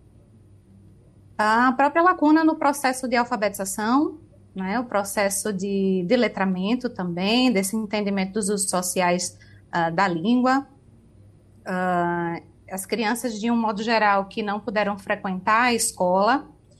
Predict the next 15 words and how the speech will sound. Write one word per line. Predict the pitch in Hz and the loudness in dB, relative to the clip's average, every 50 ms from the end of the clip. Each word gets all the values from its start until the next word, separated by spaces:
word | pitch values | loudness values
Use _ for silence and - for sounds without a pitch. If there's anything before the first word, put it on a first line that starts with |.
| - - _ - _ - | -20 -20 _ -20 _ -8
e | 226 233 247 262 277 294 - - 233 | -6 -2 0 0 0 -2 -2 -4 -6
são, | 233 - - 294 285 302 302 302 294 302 302 | -6 -2 2 2 4 4 4 2 2 0 -4
são | - - 269 269 277 | -6 -4 -2 -2 0
consequências | 294 302 302 302 285 277 277 - 285 294 311 320 302 277 254 - | 2 2 2 2 0 -4 -2 -2 0 0 0 0 0 -4 -8 -8
que | - 269 262 | -8 -10 -6
são | - 269 262 | -4 -4 -2
não | 262 262 302 403 381 | 0 0 -2 -2 -6
só | - - - - 214 196 190 185 | -8 -10 -6 -4 -2 -2 -2 -2
para | 185 - 226 233 233 | -4 -4 -2 -2 -2
os | 247 240 - | -2 -6 -8
conteúdos, | - - 247 254 240 - 233 214 202 214 233 262 277 233 202 208 196 190 | -6 -4 -4 -4 -4 -4 -4 -4 -2 -2 -2 -2 -2 -2 -2 -2 -4 -2
de | 185 208 | -2 -2
uma | 202 196 | -2 -2
maneira | 196 190 196 196 190 185 190 | -2 -2 0 0 0 0 -2
geral, | 180 180 185 180 185 202 214 254 269 269 262 - | -2 -4 -4 -2 0 2 4 4 4 4 2 -2